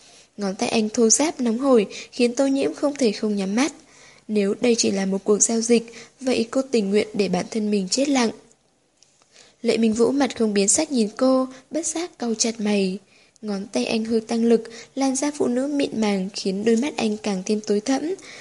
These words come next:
Thân thể cao lớn cường tráng nhướn về phía trước, gần đến mức anh có thể cảm nhận rõ ràng cơ thể cô đang càng lúc càng căng cứng.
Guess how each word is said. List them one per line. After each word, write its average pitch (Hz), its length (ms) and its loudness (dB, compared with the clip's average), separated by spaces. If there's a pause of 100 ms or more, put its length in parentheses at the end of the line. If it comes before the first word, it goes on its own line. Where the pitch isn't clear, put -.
(200)
Thân 302 120 0
thể 277 260 0
cao 226 180 0
lớn 208 200 2
cường 220 260 0
tráng 214 420 0
nhướn 214 240 2
về 262 200 0
phía 202 180 0
trước, 294 340 -2 (340)
gần 233 200 2
đến 240 220 2
mức 320 140 2 (200)
anh 240 140 -2
có 240 140 -4
thể 240 240 0
cảm 208 180 -2
nhận 202 160 -6
rõ 302 240 -2
ràng 240 300 -2
cơ 220 200 0
thể 202 240 0
cô 247 320 2 (260)
đang 214 320 -4
càng 196 240 -2
lúc 254 140 0 (100)
càng 202 180 -2
căng 208 220 -2
cứng. 214 400 2